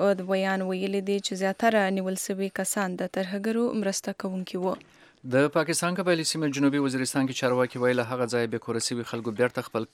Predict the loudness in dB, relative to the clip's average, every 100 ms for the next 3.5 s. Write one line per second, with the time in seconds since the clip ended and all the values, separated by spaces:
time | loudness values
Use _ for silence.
0 | 0 0 4 2 2 -2 -2 -2 -2 0
1 | 0 0 0 -4 -4 0 2 2 0 -6
2 | -6 -4 -2 0 0 0 -2 -6 -6 -8
3 | -6 -10 -4 -2